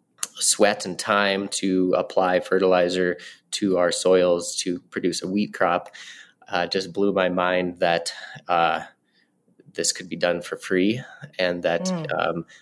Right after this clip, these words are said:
Speaker 1: there's actually a life form out there that would really enjoy doing that for us and for itself and for the plant.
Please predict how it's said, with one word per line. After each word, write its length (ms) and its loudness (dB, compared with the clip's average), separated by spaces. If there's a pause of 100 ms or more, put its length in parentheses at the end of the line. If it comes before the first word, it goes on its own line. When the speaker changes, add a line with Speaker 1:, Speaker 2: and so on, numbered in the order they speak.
(120)
Speaker 1:
there's 200 2
actually 340 0
a 80 2
life 560 0
form 260 0
out 220 -2
there 180 6
that 180 0
would 140 -4
really 260 0
enjoy 380 -4
doing 320 0
that 300 -4
for 320 2
us 280 -2 (400)
and 140 -4
for 160 4
itself 500 0
and 100 -20
for 120 0
the 60 -2
plant. 520 -2